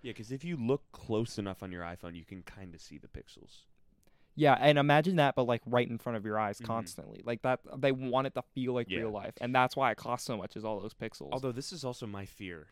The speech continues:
Speaker 1: Like, uh, well, people can hack iPhones. People have hacked iPhones. And people hacking, like, your eyeballs, I, I don't like
Speaker 2: Bro,
Speaker 1: that.
Speaker 2: just take off the headset.
Speaker 1: <laughs> Well, I mean, like, it, when you said if they get up to, like, contact lenses or something like that.
Speaker 2: Just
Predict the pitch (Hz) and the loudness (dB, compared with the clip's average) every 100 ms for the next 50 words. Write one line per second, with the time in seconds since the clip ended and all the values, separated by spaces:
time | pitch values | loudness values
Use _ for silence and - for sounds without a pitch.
0 | - 101 90 - - - - - - - | -14 -10 -10 -12 -20 -20 -20 -20 -20 -20
1 | - - 110 - 113 110 - 185 269 - | -16 -10 -10 -8 -8 -6 -6 -6 -6 -8
2 | 151 - 127 117 - 85 - 65 50 - | -10 -8 -10 -8 -10 -12 -12 -16 -16 -20
3 | - 139 143 120 107 104 87 - 78 64 | -14 -12 -12 -10 -10 -8 -10 -12 -14 -16
4 | - - - - - - 156 170 135 143 | -20 -20 -20 -20 -20 -12 -8 -6 -8 -10
5 | - 131 - 147 123 101 95 85 - 85 | -8 -8 -6 -6 -6 -6 -6 -8 -6 -6
6 | 92 135 185 202 - - - _ _ - | -4 -4 -4 -8 -14 -20 -20 _ _ -10
7 | - 95 67 98 104 82 87 135 135 - | -6 -4 -4 -6 -6 0 6 6 6 0
8 | - 160 151 - 113 113 - 110 - - | 2 4 4 4 0 0 -2 -6 -8 -16
9 | 113 117 - - - - - - 139 131 | -16 -16 -14 -12 -2 0 0 -2 -4 -2
10 | 123 - 117 104 110 101 - 95 101 95 | -2 -2 -2 -4 -4 -4 -8 -8 -8 -6
11 | 95 - 87 85 - 98 95 78 - 73 | -6 -6 -10 -10 -10 -12 -12 -18 -20 -20
12 | - 73 78 - 80 78 78 - 67 76 | -20 -20 -20 -20 -18 -20 -20 -20 -20 -20
13 | _ _ _ - 175 | _ _ _ -4 -4